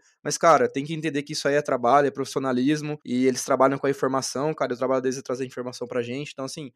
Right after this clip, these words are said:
a gente tem que respeitar o trabalho dos caras e, é, não pode ficar criticando, ainda mais pessoa, cara, eu acho muito feio as pesso-, as pessoas públicas ficarem criticando a informação que o jornalista tá trazendo,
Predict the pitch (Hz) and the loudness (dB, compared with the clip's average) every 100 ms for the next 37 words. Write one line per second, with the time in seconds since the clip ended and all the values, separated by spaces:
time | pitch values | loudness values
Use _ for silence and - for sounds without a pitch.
0 | - 120 135 147 143 143 139 135 135 135 | -14 -10 -6 -6 -4 -4 -4 -2 -2 -4
1 | 120 - 135 143 135 135 135 131 120 - | -4 0 4 4 2 -4 -4 -8 -14 -6
2 | 117 117 117 135 143 135 - 131 135 - | -2 -2 -2 0 0 -2 -4 -10 -10 -6
3 | - 151 143 139 156 170 160 - 156 - | 0 2 2 2 2 0 -6 -4 -2 2
4 | 151 135 - 147 160 - 143 135 - _ | 4 2 -2 -10 -8 -4 -4 -4 -8 _
5 | _ _ 113 - 131 - 123 127 - 131 | _ _ -16 -10 -10 -8 -4 -4 -6 -12
6 | 135 - 131 127 123 - 123 117 127 - | -12 -16 -16 -12 -10 -6 -8 -8 -12 -8
7 | 123 123 120 120 123 131 120 123 123 120 | -6 -8 -6 -6 -6 -10 -10 -8 -6 -8
8 | 123 - 123 113 120 143 | -10 -8 -6 -4 -6 -8